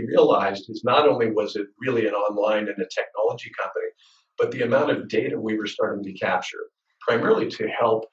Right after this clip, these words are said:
buyers find exactly what they were looking for and to help suppliers find the right kind of buyers for their products and services. But the data itself becomes, it be-, has become so incredibly valuable that over time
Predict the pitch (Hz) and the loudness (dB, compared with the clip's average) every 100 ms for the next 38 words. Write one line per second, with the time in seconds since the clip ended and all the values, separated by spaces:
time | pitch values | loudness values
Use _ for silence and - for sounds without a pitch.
0 | - _ - 110 110 - 110 107 98 107 | -20 _ 0 4 4 2 -2 -2 0 2
1 | 104 107 98 101 92 87 87 - - 98 | 2 0 -6 -4 -4 -2 -4 -8 -8 -4
2 | - - _ 107 104 101 98 - 110 - | -4 -6 _ -2 0 0 0 0 -6 0
3 | 104 101 101 - 101 98 92 98 - 101 | 2 2 0 -2 -2 -2 -2 -2 -2 -4
4 | 98 - 98 - - - - - - - | -4 -2 -2 -2 -8 -10 -8 -4 -2 -2
5 | - - - - - - - - - _ | -4 -12 -2 2 4 4 2 -4 -4 _
6 | _ _ _ _ 117 - 120 123 139 147 | _ _ _ _ 2 2 -2 2 4 4
7 | - - - 135 131 113 - 104 - 131 | 0 -4 4 6 6 0 -4 -4 -4 -4
8 | 113 - - - 123 113 110 117 104 - | -4 -4 -10 -4 -2 -2 -4 -6 -2 2
9 | 117 110 - - - 95 104 107 - 95 | 2 2 0 0 0 0 2 4 2 0
10 | 92 - - _ _ _ - - 113 - | -4 -6 -6 _ _ _ -2 0 0 -2
11 | - 175 - 117 117 | 0 4 4 2 -2